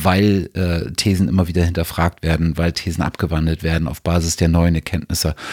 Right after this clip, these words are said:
Und dass am Ende dieses Ganzen eigentlich nicht eine Erkenntnis steht, sondern eigentlich nur neue Fragen. Und für viele ist das halt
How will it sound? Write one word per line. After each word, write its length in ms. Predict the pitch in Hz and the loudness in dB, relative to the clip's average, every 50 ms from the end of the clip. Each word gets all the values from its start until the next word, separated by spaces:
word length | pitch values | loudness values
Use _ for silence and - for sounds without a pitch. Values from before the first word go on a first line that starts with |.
| - - - - - - - | -10 -10 -12 -12 -14 -14 -6
Und 280 | - 113 98 82 - - | -2 0 0 0 0 -2
dass 140 | 90 - - | -2 0 2
am 120 | 98 85 | 0 2
Ende 340 | - - 98 107 113 120 95 | 2 2 2 4 4 4 2
dieses 360 | - 98 95 90 90 82 - - | 0 -2 -2 -2 -4 -6 -4 -2
Ganzen 380 | 95 92 92 80 - 101 - - | 0 0 0 0 -2 -4 -4 -2
eigentlich 320 | - 92 87 - 101 - - | -4 -4 -2 -2 -4 -2 -2
nicht 200 | 104 - - - | -2 -2 0 0
eine 200 | 78 92 101 107 | 2 2 4 2
Erkenntnis 420 | 104 - - - - - 90 - | 2 0 -2 -6 -4 -4 -4 -4
steht, 240 | - - 95 87 - | -2 -2 -2 -2 0
sondern 260 | - 90 90 90 76 | 0 0 0 0 0
eigentlich 320 | 62 92 78 101 - - - | -2 -4 -4 -4 -6 -2 0
nur 140 | 104 101 | 2 4
neue 260 | 98 92 92 95 98 92 | 4 4 4 4 4 2
Fragen. 500 | - - - 90 98 113 95 78 69 - | 2 0 0 2 2 2 0 0 -4 -4
Und 260 | 53 82 85 80 - - - - - - - - | -4 -4 -4 -4 -6 -12 -16 -14 -14 -14 -16 -14
für 160 | - - - 98 | -8 -2 -2 -2
viele 320 | - - 101 98 95 113 | -2 0 0 2 4 4
ist 200 | 98 82 90 - | 2 2 0 0
das 160 | 98 90 - - | -2 -2 0 2
halt 160 | 98 92 | 0 0